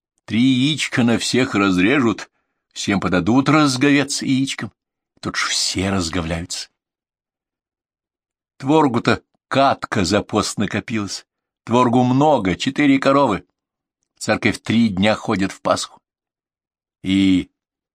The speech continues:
все крестный ход во все три дня.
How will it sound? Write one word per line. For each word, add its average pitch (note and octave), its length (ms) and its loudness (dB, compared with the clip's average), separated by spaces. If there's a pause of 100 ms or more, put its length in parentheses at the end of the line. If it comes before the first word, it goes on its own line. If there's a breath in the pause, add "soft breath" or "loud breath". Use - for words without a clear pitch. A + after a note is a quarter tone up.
(320)
все C3+ 640 2
крестный A#2 720 0
ход - 440 -4 (680)
во - 120 -4
все - 240 -4
три F#2+ 160 -6
дня. F2 240 -8